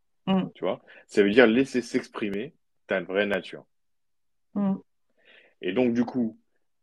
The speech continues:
Speaker 2: le fait de prendre de la hauteur, d'être sur cette fréquence élevée, par ta, par ta volonté, parce qu'en fait, à chaque fois, c'était répété plusieurs fois, c'est ton intention.
Speaker 1: Mm.
Speaker 2: Ça veut dire que t'as, et là, il y a les chiens de Milou.
Speaker 1: Oui, les Milou.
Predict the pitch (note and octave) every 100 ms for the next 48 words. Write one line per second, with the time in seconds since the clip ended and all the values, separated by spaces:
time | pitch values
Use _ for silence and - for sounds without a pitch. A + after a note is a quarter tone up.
0 | _ G2 G#2 - C#3 A#2+ F#2+ - B2+ A2+
1 | G#2 G2+ F#2+ - G2 E2+ G#2 A#2+ A#2 -
2 | - G#2 G2 - F#2+ E2+ F2+ - _ F3
3 | E3+ - A2+ - - E3 - G#2 A#2+ D#3
4 | D3 C3 - _ _ _ _ _ _ -
5 | F2 B2+ G#2+ - C3 F3+ A2 G2 G2 G2
6 | A2+ A2+ C3+ B2 C3+ - F#2+ F#2 B2+ D3+
7 | B2+ A#2 - E2 _ _ _ _ - A3
8 | G#3+ - G#2+ C#3+ F3 A#2+ A#2 G#2 - _
9 | _ _ _ _ _ - - - - G#2+
10 | E3 A3 - _ G2 G2 G2 - D#3 G#2+
11 | C3 A#2 - _ _ _ _ _ _ _
12 | A3+ C4+ D#4 - _ F3+ G#3+ A#3 A3+ A3